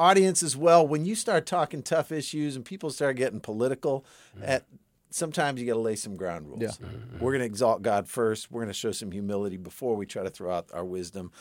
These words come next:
Speaker 1: Right now, I'm gonna throw out a statement to, uh, challenge you guys. I just wanna see how you guys respond to this.
Speaker 2: Okay.
Speaker 1: This statement, "The single greatest challenge and threat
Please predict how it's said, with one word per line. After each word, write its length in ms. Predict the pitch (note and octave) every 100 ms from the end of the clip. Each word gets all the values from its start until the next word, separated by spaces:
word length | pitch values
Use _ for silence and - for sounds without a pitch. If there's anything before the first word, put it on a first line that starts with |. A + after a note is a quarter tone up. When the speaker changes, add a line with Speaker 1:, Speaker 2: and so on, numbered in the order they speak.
| - - -
Speaker 1:
Right 240 | B2 D3+ F3
now, 320 | G3+ G3 E3
I'm 160 | D3 G3
gonna 160 | F#3+ E3
throw 200 | F3+ D#3+
out 100 | D3
a 40 |
statement 600 | - F3 D#3+ F3 D3 C#3+
to, 220 | - D3 B2+
uh, 180 | B2
challenge 440 | B2+ - C#3+ C3+ A#2+
you 100 | D#3
guys. 260 | C3+ A#2+
I 60 | C3+
just 140 | D3+
wanna 140 | A3+ F#3+
see 140 | F3
how 100 | D#3
you 120 | C3+ A#2+
guys 240 | A#2 F#2+
respond 460 | F#2+ - G#2+ G2+ D#2+
to 60 |
this. 320 | C2 G#1+ - - _ A2
Speaker 2:
Okay. 340 | F#2+ G#2+ C#3+ - _
Speaker 1:
This 220 | E3 F#3+
statement, 420 | - E3 C3 D#2 - _ _
"The 100 | D3
single 500 | - - A3+ A#3+ A#3+
greatest 500 | D#3+ F#3 G3 F#3+ -
challenge 560 | - D#3+ D#3 D#3 D#3+ D#3 -
and 200 | C#3 B2
threat 500 | - E3+ D3 A#2+